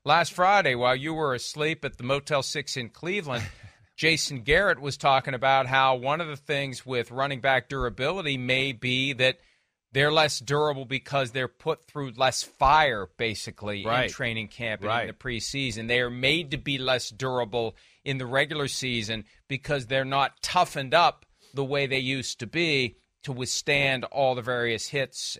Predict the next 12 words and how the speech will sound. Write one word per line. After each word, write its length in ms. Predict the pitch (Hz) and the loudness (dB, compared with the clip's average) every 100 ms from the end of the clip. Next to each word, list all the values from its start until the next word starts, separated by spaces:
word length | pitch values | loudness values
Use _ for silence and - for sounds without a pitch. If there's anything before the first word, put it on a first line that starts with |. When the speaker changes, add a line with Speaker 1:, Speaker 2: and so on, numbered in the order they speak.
| - | -8
Speaker 1:
and 380 | 123 117 113 139 | -4 -4 -4 -10
potential 480 | 131 135 113 110 | -8 -8 -6 -6
injuries. 360 | 147 143 139 120 - | -6 -6 -6 -8 0
I 80 | 202 | 2
don't 120 | 233 | 4
know 100 | 190 | 2
that 100 | 160 | 4
I 60 | 135 | 4
agree 380 | 113 104 202 254 | 2 0 -2 0
with 180 | 151 - | 0 2
that, 340 | 117 107 113 _ _ _ _ - | 2 2 0 _ _ _ _ 6
but 300 | 208 165 | 8 8